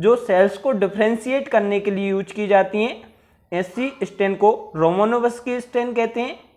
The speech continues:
यानी ये सेल्स को डिफरेंशिएट करने के लिए यूज की जाती हैं। यहाँ पे लीसमान स्टैन mostly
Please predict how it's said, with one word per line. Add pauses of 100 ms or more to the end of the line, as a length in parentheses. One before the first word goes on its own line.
यानी
ये
सेल्स
को
डिफरेंशिएट
करने
के
लिए
यूज (300)
की
जाती
हैं। (960)
यहाँ
पे (220)
लीसमान
स्टैन (260)
mostly